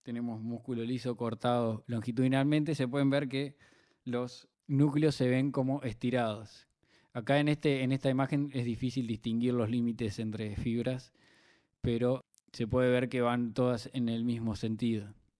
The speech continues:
Por el contrario, tenemos en este lado, tenemos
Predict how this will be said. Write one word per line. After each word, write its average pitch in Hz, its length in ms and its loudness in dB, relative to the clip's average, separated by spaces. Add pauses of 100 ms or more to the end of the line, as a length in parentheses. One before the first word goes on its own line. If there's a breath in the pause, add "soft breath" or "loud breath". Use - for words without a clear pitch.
(1300 soft breath)
Por 117 160 -6
el 113 40 -6
contrario, 127 380 -2
tenemos 131 480 -4 (240)
en 123 200 -4
este 120 280 -8
lado, 147 380 -2
tenemos 135 640 -6